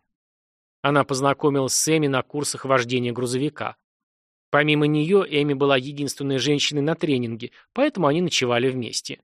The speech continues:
«Моим первым впечатлением о ней было: черт возьми, она такого маленького роста», говорит Лин, когда долина открывается перед нами.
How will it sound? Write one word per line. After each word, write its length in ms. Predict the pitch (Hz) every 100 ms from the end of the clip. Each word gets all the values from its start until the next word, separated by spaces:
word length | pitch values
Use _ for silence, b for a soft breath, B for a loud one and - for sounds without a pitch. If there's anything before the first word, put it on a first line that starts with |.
| _ _ _ _ _
«Моим 260 | - 156 220
первым 280 | 240 226 220
впечатлением 600 | - 202 208 220 220 202
о 80 | 190
ней 120 | 180
было: 240 | 170 151
черт 360 | 117 - 160 139
возьми, 240 | 135 123
она 120 | 127
такого 300 | 131 143 151
маленького 480 | 143 139 131 123 131
роста», 440 | 127 190 - 127 - b b b
говорит 440 | 139 143 139 123 127
Лин, 260 | 160 220
когда 240 | - 135 131
долина 380 | 123 123 135
открывается 580 | 131 - 131 120 113 -
перед 260 | 120 135 147
нами. 340 | 127 113 135